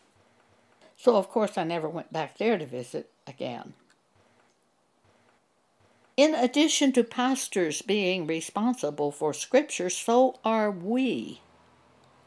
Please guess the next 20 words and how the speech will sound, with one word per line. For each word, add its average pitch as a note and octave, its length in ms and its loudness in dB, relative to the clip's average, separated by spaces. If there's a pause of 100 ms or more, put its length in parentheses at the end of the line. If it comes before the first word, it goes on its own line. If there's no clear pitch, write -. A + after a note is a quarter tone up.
(560)
First D#4 420 2
Corinthians G#3+ 680 -4
chapter G#3 420 -4
five, E3+ 640 -8
Paul G3+ 320 -2
says, - 720 -8 (840)
"For A3+ 140 4
we D4 180 2
must D4 340 0 (100)
all C#4+ 520 2
appear D3+ 500 -2
before E3+ 420 -2
the E3 140 -8
judgment G#3 680 -2
seat F#3+ 280 -4
of - 140 -8
Christ, - 760 -10 (920)
that F#3+ 200 0
every C#4+ 280 4
one F#3 600 0